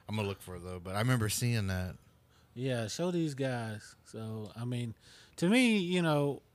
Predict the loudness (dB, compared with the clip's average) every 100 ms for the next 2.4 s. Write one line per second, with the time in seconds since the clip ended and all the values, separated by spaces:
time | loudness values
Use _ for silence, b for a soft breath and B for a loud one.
0 | -4 0 4 6 6 4 2 2 2 0
1 | -2 -8 B B B B B B 6 6
2 | 8 4 2